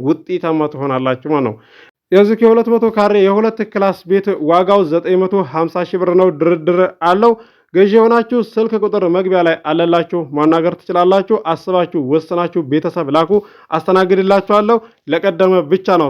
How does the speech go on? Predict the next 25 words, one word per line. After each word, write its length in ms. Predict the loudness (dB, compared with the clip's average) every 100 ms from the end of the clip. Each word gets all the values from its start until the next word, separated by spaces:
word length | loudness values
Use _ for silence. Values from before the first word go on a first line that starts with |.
| -4
ሰዓት 380 | -6 0 0
አለ 180 | 0 0
እዚህ 180 | 0 0
ጋር 120 | 0
እኮ 220 | 0 0 0
ሪከርድም 460 | 0 -4 -4 -4 -2
ሆነ 180 | 0 0
ጽሁፍ 280 | -2 -4 -6
ሲቀመጥ 440 | -10 -12 -4 -2 -2
ቪዲዮውን 380 | 0 2 2 2
እንደለቀኩት 600 | 2 2 0 -4 -8 -6
እኮ 120 | 0 -2 -2 _ -10
ሰዓቱ 340 | 0 2 2 0
አለ 160 | 0 0
ማለት 220 | 0 -2
ነው። 80 | -2
እኔ 100 | 0
አይደለሁ 260 | 0 -2
እንዴ 120 | 0
የቀደምኩት 480 | -2 -2 -6 -6 -8 _
ትላላችሁ። 500 | -2 0 2 0 -4 -10 -20 _ _ -6
ከተሸጠ 340 | -2 0 0
በኋላ 280 | 2 2 2
ፊርማ 260 | 0 -2 -2
ቪዲዮ 240 | -2 0